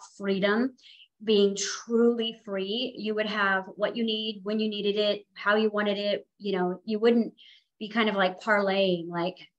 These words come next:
you know, your freedom. Well, I can do this or I can do that. So in, in the ultimate idea of being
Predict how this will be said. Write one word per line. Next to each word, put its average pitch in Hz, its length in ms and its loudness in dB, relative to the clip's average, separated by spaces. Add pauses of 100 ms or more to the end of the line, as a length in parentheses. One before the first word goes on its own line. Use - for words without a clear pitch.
(140)
you 190 120 -4
know, 180 100 0
your 175 160 -2
freedom. 175 360 -4
Well, 165 100 -8
I 180 100 0
can 185 140 -4
do 180 160 -6
this 202 320 0
or 165 100 -6
I 165 60 -2
can 170 160 -12
do 165 140 -12
that. - 260 -10
So 170 200 -6 (420)
in, 220 240 2 (100)
in 240 140 2
the 240 140 2
ultimate 277 540 4 (140)
idea 220 500 4
of 180 200 -8
being 208 340 -2